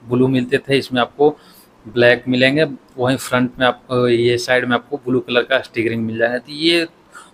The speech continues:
थोड़े बहुत changes है, बाकी कुछ आपको changes इसमें आपको नहीं देखने को मिले-, मिलेगा। बाकी जो मोनिस-, मोनिस-, Monster एडिशन को जो पसंद करते हैं, Monster एडिशन, एडिशन के जो लवर हैं,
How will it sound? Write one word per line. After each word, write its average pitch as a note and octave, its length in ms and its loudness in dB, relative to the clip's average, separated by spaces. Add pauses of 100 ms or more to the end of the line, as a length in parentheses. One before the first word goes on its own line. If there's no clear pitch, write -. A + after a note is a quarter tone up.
(120)
थोड़े D3+ 240 6
बहुत D3+ 300 2
changes C#3+ 380 2
है, D3+ 160 4 (320)
बाकी C3 240 0
कुछ - 300 -6
आपको B2+ 240 -2
changes C3 420 2
इसमें C3 280 -2
आपको A#2+ 220 -4
नहीं B2 240 0 (200)
देखने B2 260 -4
को B2+ 140 -8
मिले-, B2+ 260 -4
मिलेगा। C3 360 0 (680)
बाकी C#3+ 360 0
जो D#3+ 120 4
मोनिस-, D3 360 6 (280)
मोनिस-, C#3 400 2
Monster C#3 360 2 (120)
एडिशन C#3+ 340 0
को D3 120 -8
जो C#3+ 100 -2
पसंद C#3+ 400 -6
करते C#3 300 -4
हैं, C#3 80 -6
Monster C3+ 440 -4 (220)
एडिशन, C3 380 0 (100)
एडिशन C3 400 2
के C3 120 -6
जो B2 140 -4
लवर A#2+ 380 2
हैं, C3 240 -2